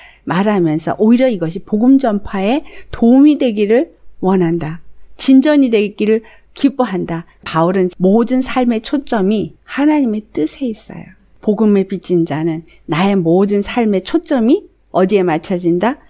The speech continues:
하나님의 뜻에 맞춰져야 돼. 십삼 절에 보니까 "나의 매임이 그리스도 안에서 모든 시위대와 밖의 사람들에게 나타남으로 인해서 매임으로 인해서",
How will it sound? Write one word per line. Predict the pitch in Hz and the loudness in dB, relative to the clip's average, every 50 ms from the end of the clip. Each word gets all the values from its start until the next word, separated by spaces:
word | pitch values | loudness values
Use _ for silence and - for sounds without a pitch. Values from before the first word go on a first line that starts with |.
| _ - | _ -20
하나님의 | - - - 262 269 277 262 233 220 214 214 - | -14 -6 -2 0 0 0 0 0 -4 -6 -8 -8
뜻에 | - 311 330 - 311 262 247 | -6 -6 -6 -6 -6 -10 -10
맞춰져야 | 220 - - - - - - - - - - - _ _ | -10 -12 -16 -20 -20 -20 -20 -20 -20 -20 -20 -20 _ _
돼. | - _ _ _ _ _ | -20 _ _ _ _ _
십삼 | _ - - 285 311 - - 349 339 330 | _ -12 -10 -10 -10 -6 0 2 4 4
절에 | 330 294 247 220 202 | 4 4 2 2 0
보니까 | 196 - 175 165 170 170 170 175 180 180 - - - | 0 0 0 0 0 0 -2 -4 -6 -6 -10 -12 -6
"나의 | - 151 180 190 190 196 | -4 -2 0 0 0 0
매임이 | 190 175 160 151 151 151 165 196 247 | 0 2 2 2 2 2 2 0 -2
그리스도 | 247 - 240 269 277 277 - 226 | -2 0 0 0 0 0 0 0
안에서 | 190 170 165 165 165 - 170 151 | 0 2 0 0 0 -2 -4 -4
모든 | 156 160 170 196 208 202 196 208 202 196 - - - - - | -2 0 0 0 0 0 0 -2 -2 -2 -6 -12 -20 -16 -10
시위대와 | - - - 311 302 311 277 302 294 175 160 156 156 151 151 160 | -8 -2 0 2 4 4 2 2 0 0 2 2 2 0 0 -2
밖의 | - - - - 240 226 | -4 -8 -6 -2 -4 -4
사람들에게 | - 240 247 233 233 208 190 170 180 165 190 180 | -2 -2 -2 -2 0 0 0 -2 -2 -2 0 0
나타남으로 | 180 160 175 190 - - 226 208 196 180 175 170 165 170 | 0 0 0 -2 -4 -4 -2 -2 0 0 0 0 0 2
인해서 | 175 165 156 156 156 160 170 - 233 240 226 - - - - - | 2 2 4 4 2 0 0 0 0 0 -2 -2 -8 -18 -8 -2
매임으로 | 202 151 170 196 240 262 269 269 262 240 240 226 | 0 2 2 4 4 4 4 4 4 2 0 0
인해서", | 220 208 202 190 185 190 196 - 226 226 226 | 0 0 0 2 0 0 0 0 -2 -2 -2